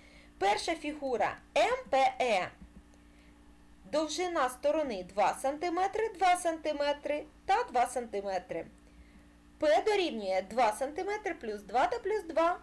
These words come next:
буде шість сантиметрів. Наступна фігура. Ось цей п'ятикутник. Сторони два сантиметри, два сантиметри, один сантиметр.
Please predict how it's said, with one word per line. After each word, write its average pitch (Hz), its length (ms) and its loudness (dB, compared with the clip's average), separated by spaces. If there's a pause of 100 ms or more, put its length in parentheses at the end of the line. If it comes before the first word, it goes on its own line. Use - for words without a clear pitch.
буде 208 480 -4 (100)
шість - 580 -8
сантиметрів. 359 720 0 (1080)
Наступна 392 540 -4
фігура. 339 680 0 (1040)
Ось 247 300 -2
цей 269 180 2
п'ятикутник. 320 720 -6 (640)
Сторони 240 640 0
два 220 300 0
сантиметри, 330 920 -2
два 220 320 2
сантиметри, 359 800 -2
один 208 380 -2
сантиметр. 254 720 -4